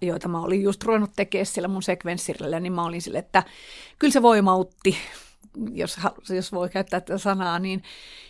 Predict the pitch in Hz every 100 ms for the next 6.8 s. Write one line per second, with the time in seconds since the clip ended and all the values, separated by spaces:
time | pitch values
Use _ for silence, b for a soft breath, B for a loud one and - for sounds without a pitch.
0 | - 202 233 214 190 - 180 185 185 185
1 | 185 165 151 160 208 202 196 185 160 190
2 | 190 208 170 170 - - 247 214 208 190
3 | 175 165 - - 170 156 - 160 165 165
4 | 165 156 165 180 - - 185 208 202 185
5 | 180 180 180 175 175 170 165 165 214 185
6 | 170 160 170 - 165 156 165 165